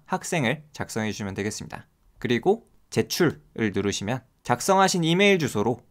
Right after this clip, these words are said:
설치하는 방법에 대한 가이드가 날아오게 됩니다. 그리고 메일을 확인해 보시면 이런 메일이 와 있고, 여기서 스튜디오 다운로드 링크를 눌러줍니다. 그러면 유아이패스를 설치할 수 있는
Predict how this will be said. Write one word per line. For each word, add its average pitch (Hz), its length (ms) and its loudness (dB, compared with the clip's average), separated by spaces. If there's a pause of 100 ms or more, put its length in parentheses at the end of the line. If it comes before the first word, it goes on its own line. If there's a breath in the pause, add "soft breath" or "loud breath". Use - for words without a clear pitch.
(120)
설치하는 196 500 2
방법에 113 380 2
대한 98 260 2 (140)
가이드가 110 640 4
날아오게 98 380 2
됩니다. 92 420 -8 (340)
그리고 123 600 0
메일을 151 400 6
확인해 196 260 2
보시면 123 420 0 (160)
이런 131 320 4
메일이 113 280 4
와 95 160 4
있고, 156 340 -4 (240)
여기서 104 460 0 (220)
스튜디오 208 420 4
다운로드 196 580 4 (200)
링크를 107 600 -2
눌러줍니다. 107 600 -2 (540)
그러면 151 440 2 (100)
유아이패스를 165 760 4
설치할 196 400 2
수 - 140 -2
있는 190 200 -2